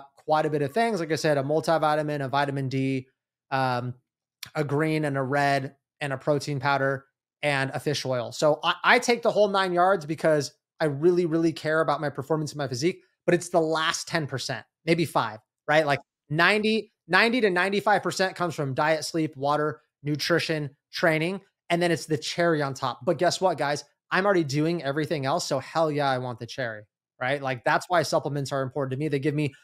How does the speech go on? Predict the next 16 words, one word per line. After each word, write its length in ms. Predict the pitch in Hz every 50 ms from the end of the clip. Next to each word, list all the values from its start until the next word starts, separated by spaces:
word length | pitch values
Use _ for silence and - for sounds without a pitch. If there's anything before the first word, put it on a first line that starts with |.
| _ _ _ _ -
just 420 | 131 123 139 170 190 202 - - -
the 180 | 160 180 202 - -
extra 420 | 165 160 - - - - 160 160 -
edge, 420 | 139 139 151 175 185 175 - - _ _ _ _ _ _
and 160 | 165 170 165 -
I 140 | 170 196 233
can 180 | 226 - 214 185
feel 220 | - 202 190 180
the 80 | 156 156
difference 440 | 135 147 139 - 175 190 - - -
personally 680 | - - 160 156 151 - 175 165 170 185 208 214 208 - _ _ _ _ _
when 160 | 151 165 165
I 80 | 160 156
go 160 | 156 160 143
supplement 500 | - - 175 160 156 156 143 143 135 -
free 400 | - 151 151 147 165 202 202 -